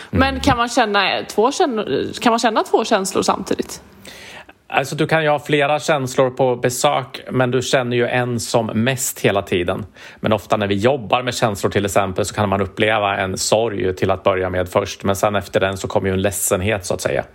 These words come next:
Speaker 2: Så de brukar ju takta i varandra, brukar de göra.
Speaker 1: Ah, så det är samma med känslorna som med, med tankarna då, att man mest kan tänka en tanke åt gången, liksom?
Speaker 2: Jag, jag skulle vilja säga att du kan säkert känna s-, eh, samma k-,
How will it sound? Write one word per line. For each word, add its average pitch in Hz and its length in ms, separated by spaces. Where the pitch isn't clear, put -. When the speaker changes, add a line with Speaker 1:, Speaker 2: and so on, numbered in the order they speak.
Speaker 2:
Så - 140
de 104 160
brukar 113 260
ju 107 80
takta 107 420
i 107 200
varandra, 95 480
brukar - 220
de 53 120
göra. - 180
Speaker 1:
Ah, 311 300
så - 120
det 247 120
är 262 40
samma 233 440
med 233 200
känslorna 202 500
som 190 240
med, 190 280
med 190 220
tankarna 214 540
då, 320 120
att - 220
man 196 220
mest - 340
kan 202 160
tänka 190 420
en 190 180
tanke 185 360
åt - 120
gången, - 340
liksom? - 300
Speaker 2:
Jag, 156 300
jag 135 120
skulle 151 200
vilja 156 200
säga 139 220
att 123 60
du 131 60
kan 147 180
säkert 107 240
känna 110 640
s-, - 500
eh, 104 920
samma 107 460
k-, - 160